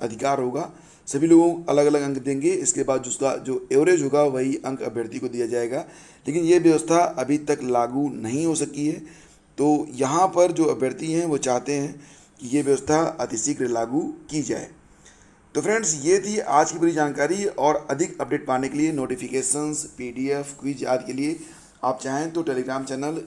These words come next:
स्टडी with ज्ञान प्रकाश को ज्वाइन कर सकते हैं। और अगर आपने अभी तक ज्वाइन नहीं किया है तो ज़रूर ज्वाइन कर लें, क्योंकि यहाँ पर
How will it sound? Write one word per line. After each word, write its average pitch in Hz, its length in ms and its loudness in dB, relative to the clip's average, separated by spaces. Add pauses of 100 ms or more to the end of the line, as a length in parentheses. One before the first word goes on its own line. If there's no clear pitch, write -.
स्टडी 127 260 -10
with 131 140 -6
ज्ञान 120 180 -6
प्रकाश 131 280 -6
को 131 80 -10
ज्वाइन 120 220 -6
कर 127 120 -6
सकते 131 280 -8
हैं। 135 240 -8 (360)
और 131 100 -4
अगर 139 480 2
आपने 127 480 -2
अभी 139 220 -2
तक 135 60 -8
ज्वाइन 127 200 -4
नहीं 131 180 -2
किया 127 220 -4
है 135 180 -2
तो 156 100 -2
ज़रूर 127 240 0
ज्वाइन 135 220 -2
कर 127 120 -6
लें, 165 200 -4
क्योंकि 139 220 -6
यहाँ 127 260 -4
पर 143 280 -6